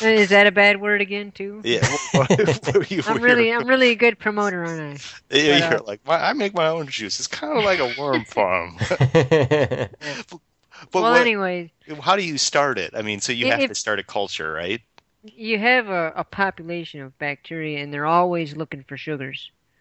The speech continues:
Speaker 1: They're always looking for carbohydrates to eat, you know. And when they do that, when they, when they break down these sugars, they, uh, exhale, I guess you'd call it, C O two.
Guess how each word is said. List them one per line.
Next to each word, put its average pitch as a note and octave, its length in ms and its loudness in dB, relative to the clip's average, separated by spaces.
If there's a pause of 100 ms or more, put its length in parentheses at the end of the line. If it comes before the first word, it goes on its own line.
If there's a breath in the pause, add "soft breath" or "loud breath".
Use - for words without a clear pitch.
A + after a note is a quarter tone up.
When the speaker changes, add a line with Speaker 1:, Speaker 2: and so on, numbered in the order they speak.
(200)
Speaker 1:
They're D#3 120 -2
always E3 220 0
looking E3+ 160 -6
for D#3 120 -8
carbohydrates D3+ 800 -2
to - 100 -10
eat, D3 200 -16
you C3 280 -12
know. C3+ 220 -10 (760 soft breath)
And C#3+ 360 -2 (460)
when E3 220 0
they D3+ 120 4
do F#3+ 280 2
that, D3 300 6
when D3 140 -4
they, C#3 320 -2
when D3 140 -8
they C#3 100 -2
break E3+ 300 2
down E3+ 200 4
these C#3+ 160 -2
sugars, D#3+ 640 -2 (240)
they, C#3+ 340 2
uh, C3+ 240 4
exhale, D3 680 2
I C#3+ 120 2
guess D3 300 -4
you'd C#3+ 100 -18
call D3+ 300 2
it, D#3 160 -6
C E3+ 260 0
O D3+ 100 2
two. F3+ 340 -2